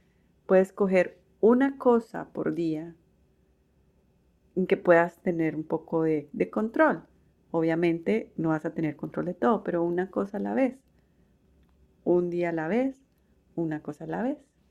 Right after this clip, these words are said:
Y esto te puede ayudar un poco como a sentir un poquito mejor. Entonces, este episodio se trató principalmente de reconocer las emociones comunes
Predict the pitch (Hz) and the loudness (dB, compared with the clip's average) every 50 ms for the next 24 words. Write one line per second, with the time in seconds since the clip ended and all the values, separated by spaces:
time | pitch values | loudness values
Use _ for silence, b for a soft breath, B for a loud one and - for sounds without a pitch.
0 | _ _ _ _ _ _ - 180 180 175 170 - - 185 190 196 190 - - 165 | _ _ _ _ _ _ -6 -4 -4 -4 -4 -4 -8 -6 -6 -6 -8 -4 -4 -4
1 | 160 170 185 175 160 160 165 160 - 170 165 - - - 185 170 165 160 165 _ | -2 -2 -2 -2 -2 -2 -6 -4 -4 -6 -4 -4 -12 -8 -4 -4 -4 -4 -4 _
2 | 160 156 156 151 - 170 160 170 170 170 - 175 175 _ - - 185 170 - _ | -6 -6 -6 -4 -2 0 0 0 -2 -4 -8 -12 -12 _ -8 -6 -6 -6 -6 _
3 | - 175 170 170 180 - _ _ - 156 156 156 147 - _ - 170 170 160 151 | -2 -2 -2 -4 -6 -12 _ _ -4 -4 -4 -4 -8 -14 _ 0 2 2 2 2
4 | 151 - _ _ _ _ _ _ _ _ _ _ _ _ _ _ _ _ _ _ | -2 -6 _ _ _ _ _ _ _ _ _ _ _ _ _ _ _ _ _ _
5 | _ _ _ _ _ _ _ _ _ _ _ _ _ _ _ _ _ _ _ _ | _ _ _ _ _ _ _ _ _ _ _ _ _ _ _ _ _ _ _ _
6 | _ _ _ _ _ _ _ _ _ _ _ _ _ _ _ _ _ - 190 185 | _ _ _ _ _ _ _ _ _ _ _ _ _ _ _ _ _ -6 -6 -4
7 | - - 190 175 170 - 160 151 - - 190 226 - 302 302 - 320 - 269 226 | 0 0 0 0 0 -4 -10 -12 -2 0 0 0 0 -4 -2 -2 -2 0 2 0
8 | 208 208 240 233 233 233 - 170 - - 151 151 - 190 202 196 - - 151 160 | 0 0 -4 -6 -8 -8 -8 -6 -4 -4 -6 -4 -4 -6 -6 -4 -4 -4 -4 -2
9 | 170 160 151 160 - - - - - _ _ _ _ _ _ _ - 180 175 170 | -2 -4 -6 -6 -4 -4 -4 -4 -6 _ _ _ _ _ _ _ 0 0 0 2
10 | 175 170 170 - 175 165 160 160 160 - _ 233 277 320 320 - _ _ _ _ | 0 -4 -4 -6 -6 -6 -6 -8 -10 -6 _ 0 0 0 -2 -6 _ _ _ _
11 | _ _ - 185 - 180 175 165 165 - 165 160 156 156 170 196 - _ - 180 | _ _ -4 -4 -4 -4 -4 -4 -4 -2 -2 -2 0 -2 -4 -6 -8 _ -4 -4
12 | 165 160 165 190 214 240 247 254 262 262 269 - | -2 0 0 2 2 2 2 2 0 -2 -2 -6